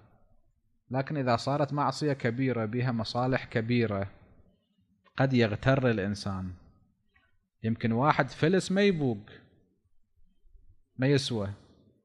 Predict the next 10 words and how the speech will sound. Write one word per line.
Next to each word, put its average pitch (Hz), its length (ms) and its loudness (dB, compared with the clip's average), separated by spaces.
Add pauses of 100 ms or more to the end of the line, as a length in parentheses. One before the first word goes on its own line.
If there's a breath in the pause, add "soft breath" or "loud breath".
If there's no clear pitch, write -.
(680)
لكن 113 240 0
إذا 117 180 4
صار 120 240 0
مليارات 117 680 2
مثلًا 160 500 0 (800)
يمكن 127 260 2
الشيطان 120 460 0
يلعب 101 400 0
به. 101 200 -8 (3250)
فهؤلاء 143 1040 0